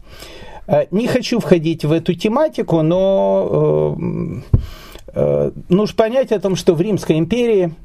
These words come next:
э, прозелитизм среди римлян, э, были определённые периоды римской истории, когда за это могли человека даже казнить.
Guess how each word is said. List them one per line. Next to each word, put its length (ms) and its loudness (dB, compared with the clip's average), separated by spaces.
э, 380 4
прозелитизм 960 0
среди 420 0
римлян, 480 2
э, 300 2
были 440 2
определённые 560 0
периоды 440 2
римской 380 0
истории, 360 0
когда 580 0
за 160 0
это 220 2
могли 280 0
человека 260 0
даже 160 0
казнить. 600 -2